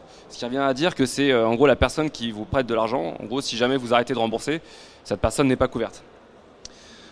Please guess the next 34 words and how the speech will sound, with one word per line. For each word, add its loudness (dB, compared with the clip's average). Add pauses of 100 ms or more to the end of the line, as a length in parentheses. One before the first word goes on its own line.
(1000)
En -6
plus, -8
il -2
n'y 2
a -6
pas 2
d'objet 2
du -4
financement. -4
Ça -10
veut -4
dire -2
qu'on -8
va -2
s'entendre 0
sur -2
un 4
montant, 2
on -2
va 6
le 6
valider 6
d'un 0
niveau 2
risque, -2
et -2
après -2
on 4
va 4
le 0
décaisser -4
sur -6
votre -4
compte. -4